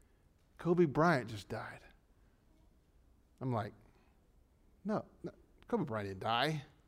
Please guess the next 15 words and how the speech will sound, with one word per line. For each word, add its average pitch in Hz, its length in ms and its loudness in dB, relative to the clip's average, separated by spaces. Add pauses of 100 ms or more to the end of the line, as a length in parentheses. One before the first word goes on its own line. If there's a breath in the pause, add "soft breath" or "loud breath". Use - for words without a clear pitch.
(760)
It's - 140 -6
Super 214 240 8
Bowl 113 220 6
week. 98 320 -2 (1600)
Famous 240 260 8
people. 127 380 0
No, 220 260 10
this 214 120 8
is 208 40 2
not, 170 220 8
this 240 180 2
isn't 180 260 4
supposed - 260 2
to 123 60 2
happen." 202 360 4